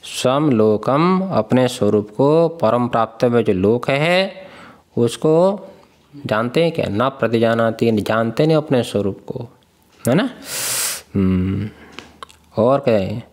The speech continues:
प्लवा ही एते अदृढ़ा अयज्ञ रूपा, ये कहती है देखो, उनके जो यज्ञ रूप जो कर्म है,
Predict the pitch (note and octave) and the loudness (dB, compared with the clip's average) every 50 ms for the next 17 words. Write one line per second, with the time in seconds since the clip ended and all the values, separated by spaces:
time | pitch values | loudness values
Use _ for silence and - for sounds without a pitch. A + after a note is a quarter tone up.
0 | _ - - - - - - - - _ _ - G#2+ A2 A2+ C3 C3+ C3+ C#3 C3+ | _ -20 -20 -20 -20 -20 -20 -20 -20 _ _ 2 2 2 4 4 4 4 4 2
1 | B2+ C3+ C#3 C#3+ C#3 B2 A#2 A#2 A#2 A#2 - - A#2+ A#2+ A#2+ A2 G#2+ G2 G2+ G#2 | 2 2 2 4 4 4 4 4 4 2 2 2 2 2 4 2 2 2 2 2
2 | G#2 A2 A2 A2 G#2 G#2+ A#2 A#2+ A#2+ A#2 G#2+ G#2+ A2+ A2+ A2+ A2+ A#2 A2+ - A#2+ | 4 2 2 2 2 2 2 2 2 2 2 2 2 4 4 2 0 0 0 0
3 | A#2 G#2+ A2 A2+ A2+ A#2 A#2 A#2 A#2 A#2 A#2 A2+ A#2 A#2+ A#2+ A#2+ A#2+ B2 B2+ B2+ | 0 2 2 0 2 2 2 2 2 2 2 2 0 0 -2 -2 -4 -4 -4 -6
4 | C3+ B2+ - - - - - G#2 G2+ - - - - - - A2 A2 A2 - C3 | -6 -8 -10 -14 -10 -4 -4 -4 -4 -4 -8 -14 -8 -2 0 2 2 2 4 2
5 | B2+ B2+ B2+ B2+ B2 - - F3 - - _ _ _ _ - - - - - - | 4 4 2 0 0 -2 -6 -10 -10 -12 _ _ _ _ -18 -18 -18 -18 -18 -20
6 | - - - _ - A#2+ B2+ C3 C3+ C3 - D#3 D3+ D#3+ E3 F3 F3+ F3+ D3 A#2 | -20 -20 -14 _ 0 2 4 4 4 4 2 2 2 4 4 4 4 4 2 2
7 | A2 A#2+ A#2 A2+ A#2 - C#3+ C#3+ C#3+ C#3+ C#3+ C#3+ - D3+ C#3+ D3 D#3 E3 D#3 D#3+ | 2 2 2 0 0 0 0 2 4 2 2 2 0 0 2 4 4 2 2 2
8 | - A#2+ A#2 B2 C3 C#3 C3 G#2 F#2+ F2 E2+ E2+ F#2 | 2 2 2 2 2 2 0 0 -2 -4 -6 -6 -8